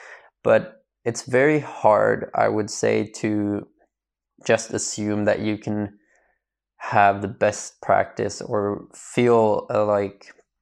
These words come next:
"This is for me" moment, uh, first time meditating. So the reason why I need to say that is because people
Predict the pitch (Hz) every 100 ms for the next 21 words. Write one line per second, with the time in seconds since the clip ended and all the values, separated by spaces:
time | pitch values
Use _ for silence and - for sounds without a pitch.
0 | _ _ _ _ _ _ _ - _ _
1 | _ 110 107 117 113 107 - 110 107 107
2 | 104 104 101 101 101 - - - 104 104
3 | 104 104 104 - _ _ 131 113 - -
4 | 101 101 101 104 - 101 104 - - 117
5 | 110 - - - - - - _ - 110
6 | 139 143 131 117 110 110 107 107 - 131
7 | 127 107 107 104 107 107 101 - _ _
8 | _ - 131 127 143 120 - -